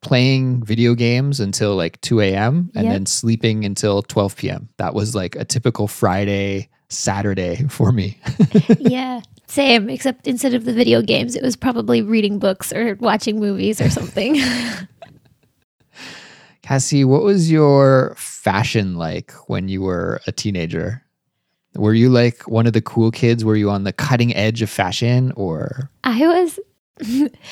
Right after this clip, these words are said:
Speaker 2: so shy in middle school, so
Speaker 1: Mm.
Speaker 2: early teen years.
Speaker 1: Mm-hmm.
Speaker 2: Um, I don't know why, but I just hated anything besides sweatpants and sweatshirts.
Speaker 1: Okay. <laughs>
Speaker 2: Yeah.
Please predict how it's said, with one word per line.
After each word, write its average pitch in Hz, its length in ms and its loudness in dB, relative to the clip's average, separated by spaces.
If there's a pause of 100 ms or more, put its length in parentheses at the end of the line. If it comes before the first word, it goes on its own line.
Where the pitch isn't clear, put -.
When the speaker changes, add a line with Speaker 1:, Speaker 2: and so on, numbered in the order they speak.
(120)
Speaker 2:
so 269 520 2
shy 226 680 2
in 208 320 0
middle 208 280 0
school, - 520 -10
so - 260 -8
Speaker 1:
Mm. - 80 -4
Speaker 2:
early 269 400 4
teen 247 360 0
years. 285 540 0
Speaker 1:
Mm-hmm. - 240 -2 (320)
Speaker 2:
Um, 247 360 2 (280)
I 269 100 -4
don't 415 200 -6
know 370 120 -2
why, 247 500 2
but - 240 -10
I 277 200 -2
just 311 340 -6 (140)
hated 247 600 0 (240)
anything 269 840 0 (100)
besides 233 560 0 (180)
sweatpants 240 720 -4
and 214 180 -4
sweatshirts. 214 680 -2
Speaker 1:
Okay. 131 420 4
<laughs> - 40 -16
Speaker 2:
Yeah. 262 380 2